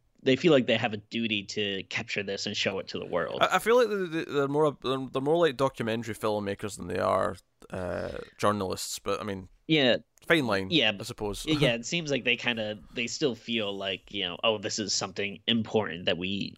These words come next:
Speaker 1: need to show." And, and,
Speaker 2: Uh,
Speaker 1: you
Speaker 2: there's
Speaker 1: know,
Speaker 2: a,
Speaker 1: it's kinda
Speaker 2: there's a shift as well where it, it shifts from being that's why they're filming, t-, and this is kinda why some of the tenants of the building start to, like, agree with them filming at some point,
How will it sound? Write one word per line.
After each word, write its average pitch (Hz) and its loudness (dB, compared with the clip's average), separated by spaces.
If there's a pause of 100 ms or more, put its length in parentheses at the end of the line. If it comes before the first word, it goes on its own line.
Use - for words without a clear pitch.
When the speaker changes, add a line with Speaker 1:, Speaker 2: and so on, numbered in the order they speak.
Speaker 1:
need 107 0
to 95 4
show." 95 4
And, 95 -2
and, 117 2
Speaker 2:
Uh, 156 4
Speaker 1:
you - -2
Speaker 2:
there's 156 6
Speaker 1:
know, 143 6
Speaker 2:
a, - 2
Speaker 1:
it's 139 -4
kinda 196 0 (280)
Speaker 2:
there's 156 -4
a 165 -2
shift - 0
as 143 0
well 127 6
where 123 4
it, 113 2
it 135 2
shifts - 0
from 165 -4
being 143 0
that's 127 2
why 120 4
they're 113 2
filming, 120 -4
t-, - -14
and 120 0
this 139 0
is 143 -8
kinda 131 0
why 113 4
some 113 -2
of 107 -2
the 101 -6
tenants 113 -2
of 110 -4
the 104 -2
building 104 -2
start - 0
to, 117 -2
like, 101 2
agree 101 -4
with 120 -2
them 110 -8
filming 113 0
at - -6
some 131 -2
point, 151 0